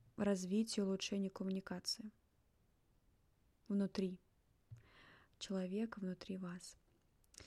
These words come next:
И, конечно же, что очень-очень важно, это создавать, э, позитивную мотивацию. Пусть, э, то, что движет,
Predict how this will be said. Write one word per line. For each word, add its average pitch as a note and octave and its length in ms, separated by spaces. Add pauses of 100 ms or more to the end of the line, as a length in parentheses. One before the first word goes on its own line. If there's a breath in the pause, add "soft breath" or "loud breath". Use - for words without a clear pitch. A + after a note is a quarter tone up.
(260 loud breath)
И, - 40
конечно A#3 500
же, G#3 340
что G3+ 340
очень-очень G#3+ 760
важно, G#3 360
это F#3+ 160
создавать, F#3+ 800
э, F3+ 180
позитивную F#3+ 680
мотивацию. G3 800 (1120 loud breath)
Пусть, - 540
э, F#3+ 320 (2250)
то, G#3+ 180
что F#3+ 420 (120)
движет, G#3+ 680